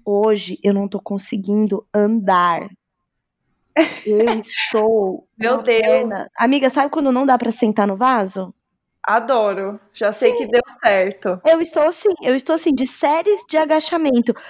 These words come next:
Speaker 1: porque eu descobri que até hoje eu fazia o agachamento errado, porque no aplicativo tem o vídeo do agachamento.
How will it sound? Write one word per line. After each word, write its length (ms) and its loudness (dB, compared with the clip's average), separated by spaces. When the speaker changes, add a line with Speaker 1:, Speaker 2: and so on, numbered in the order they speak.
Speaker 1:
porque 240 2
eu 100 6
descobri 380 0
que 80 -2
até 200 -2
hoje 360 2
eu 40 -4
fazia 240 0
o 40 4
agachamento 480 0
errado, 420 0
porque 140 -6
no 80 4
aplicativo 560 -2
tem 100 2
o 80 -2
vídeo 260 0
do 60 -2
agachamento. 760 0